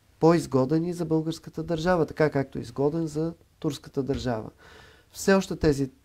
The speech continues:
преговори текат и ще видим как ще завършат. Колкото до отговорността, да, този, който е сключил този договор,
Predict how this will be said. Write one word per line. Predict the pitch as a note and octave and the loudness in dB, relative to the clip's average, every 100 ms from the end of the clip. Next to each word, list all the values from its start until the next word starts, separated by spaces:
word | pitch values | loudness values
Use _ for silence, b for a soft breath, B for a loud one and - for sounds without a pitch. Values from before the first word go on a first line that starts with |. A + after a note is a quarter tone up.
| _ | _
преговори | D3 C#3 A#2+ A#2 A#2 A2+ | 4 4 4 -2 -4 -4
текат | A#2 - G3 A3 - - - A#3+ | -8 0 2 2 -2 -20 -16 -8
и | F#3 G3 G#3 _ | -6 -6 -8 _
ще | - - E3 | -16 -4 0
видим | E3+ D#3+ | 2 0
как | D3 D3+ | 0 -4
ще | - D3+ | -4 -4
завършат. | C#3 B2 A#2+ - - _ b b b b b b b _ | -2 -2 -4 -8 -14 _ b b b b b b b _
Колкото | - G#3 G#3+ F#3+ | 4 4 4 -2
до | D#3 C#3+ | 2 2
отговорността, | B2+ B2+ B2 C3 C3 B2 - G#3 | 2 -2 -2 -2 -4 -6 0 0
да, | D#3 D#3 F3 | 4 2 2
този, | - E3+ E3 D#3+ | 2 2 2 0
който | - C#3+ C#3+ B2+ B2 | 2 2 2 -2 -2
е | A2+ A2 - - | -4 -6 -14 -20
сключил | - - D#3+ D#3+ B2 | -18 -6 -4 -2 -4
този | B2 A2+ A2 | -4 -6 -4
договор, | C#3 D#3+ F3+ F#3 F#3 F3 | -2 -2 -4 -6 -6 -8